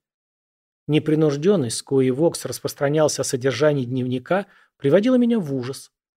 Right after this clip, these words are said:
Ведь он уже поставил меня в известность о судьбе, которая постигла, либо ожидает, всех, кто знаком с нежелательной для него правдой. Не оставалось никаких сомнений, что и мне уготована та же участь, как только отпадёт во мне нужда.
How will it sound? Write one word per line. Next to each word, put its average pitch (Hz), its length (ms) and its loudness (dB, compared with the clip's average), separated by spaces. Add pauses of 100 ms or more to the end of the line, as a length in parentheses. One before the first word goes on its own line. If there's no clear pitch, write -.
(200)
Ведь 139 200 -2
он 160 140 2
уже 180 220 2
поставил 131 500 0
меня 135 320 0
в 139 80 0
известность 123 560 -4
о 131 40 -4
судьбе, 143 380 -4
которая 131 360 -2
постигла, 160 640 -2 (540)
либо 254 260 4
ожидает, 160 580 -2
всех, - 380 -4
кто - 160 -4
знаком 131 440 0
с - 120 -8
нежелательной 143 600 -2
для 135 120 -2
него 131 220 0
правдой. 131 540 -4 (520)
Не 135 140 -2
оставалось 143 580 2
никаких 143 320 -4
сомнений, 165 500 2
что - 200 -4
и 139 80 0
мне 208 220 2
уготована 135 600 2
та 127 200 -2
же 110 120 -6
участь, - 460 -4 (260)
как - 180 -2
только 294 280 0
отпадёт 135 500 -2
во 143 100 4
мне 123 200 0
нужда. 139 460 -6